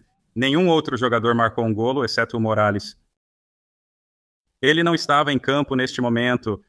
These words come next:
por isso é bom ter outra pessoa a substituí-lo e a marcar um golo. É bom ver-te.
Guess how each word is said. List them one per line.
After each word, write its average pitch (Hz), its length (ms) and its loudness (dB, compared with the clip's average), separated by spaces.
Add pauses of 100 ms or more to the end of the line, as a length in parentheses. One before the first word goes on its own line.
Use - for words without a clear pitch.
(180)
por 120 140 -2
isso 127 200 0
é 123 40 4
bom 120 360 -2
ter 117 240 -2
outra 117 200 -2
pessoa 120 400 -2
a 113 40 -2
substituí-lo 117 800 -2
e 113 100 -2
a 113 60 2
marcar 113 280 0
um 110 80 0
golo. 135 480 -2 (140)
É 110 120 0
bom 123 220 -2
ver-te. 120 540 2